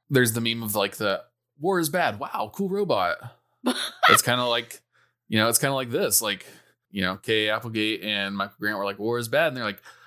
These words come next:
Speaker 1: "Wow, cool alien kids." Like,
Speaker 2: <laughs> But they can shapeshift. <laughs>
Speaker 1: Yeah.
Speaker 2: Oh man. Um.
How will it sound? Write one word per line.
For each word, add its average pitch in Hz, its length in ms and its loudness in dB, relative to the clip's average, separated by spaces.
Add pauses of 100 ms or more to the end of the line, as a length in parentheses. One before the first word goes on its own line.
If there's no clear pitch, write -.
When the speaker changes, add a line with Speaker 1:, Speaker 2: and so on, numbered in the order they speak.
(220)
Speaker 1:
"Wow, 165 460 0 (120)
cool 202 260 2
alien 170 380 0
kids." 98 640 0 (320)
Like, - 280 0 (680)
Speaker 2:
<laughs> - 0 -
But 302 1120 -2
they 233 100 2
can 196 180 -2
shapeshift. 196 1000 0 (240)
<laughs> - 40 -20 (260)
Speaker 1:
Yeah. 110 520 4 (680)
Speaker 2:
Oh 196 460 2
man. 190 760 0 (100)
Um. 165 500 0